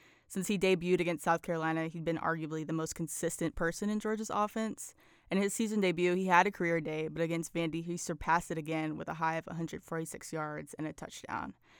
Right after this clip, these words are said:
Nationally, Georgia has the highest ranked run defenses out of teams in the S E C. Next up is Kentucky and then Tennessee. With how he's been doing, he's on track to finish out with the best season of his career. And he's overcome injury a lot in his career,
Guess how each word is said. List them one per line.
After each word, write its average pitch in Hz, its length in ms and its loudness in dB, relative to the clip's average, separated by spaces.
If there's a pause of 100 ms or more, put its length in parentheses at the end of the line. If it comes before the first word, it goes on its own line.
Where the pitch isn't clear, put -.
(260)
Nationally, 202 480 4
Georgia 175 320 2
has 175 180 -2
the 170 120 -6
highest 170 340 -2
ranked 165 240 -4
run 165 160 -2
defenses 156 720 -8
out 160 100 -2
of 151 80 -6
teams 185 320 0
in 202 60 -2
the 190 120 -4
S 185 140 0
E 214 80 -6
C. 247 320 -2
Next 175 320 -2
up 165 140 0
is - 80 -14
Kentucky 165 580 -4
and 160 140 -2
then 156 100 0
Tennessee. - 540 -10 (480)
With 175 100 4
how 185 160 8
he's 214 100 4
been 214 140 0
doing, 170 320 0
he's 175 140 -4
on 175 120 -2
track 160 280 -2
to 170 100 -10
finish 165 300 -4
out 156 180 -4 (240)
with 165 140 -6
the 160 60 -4
best 160 240 -6
season 156 260 -4
of 143 40 -6
his - 120 -10
career. - 460 -8 (380)
And 170 100 -2
he's 185 100 0
overcome 190 420 2
injury 165 560 -2 (420)
a 170 120 0
lot 156 320 4
in 240 100 2
his 262 180 2
career, 285 460 0